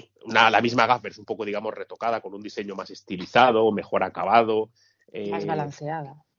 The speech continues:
Speaker 1: más balanceadas, la caja de resonancia de los graves suena un poquito mejor,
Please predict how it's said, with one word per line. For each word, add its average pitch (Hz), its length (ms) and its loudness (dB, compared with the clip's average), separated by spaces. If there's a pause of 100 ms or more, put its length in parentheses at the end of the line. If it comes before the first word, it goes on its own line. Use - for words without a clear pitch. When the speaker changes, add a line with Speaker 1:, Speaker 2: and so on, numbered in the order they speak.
(160)
Speaker 1:
más 101 220 -4
balanceadas, 98 800 -2
la 107 180 -2
caja 113 280 -2
de 107 60 -2
resonancia 104 540 -6
de 95 100 -8
los 98 220 -6
graves 98 380 -4
suena 98 400 -8
un 90 120 -12
poquito 92 340 -10
mejor, 123 540 6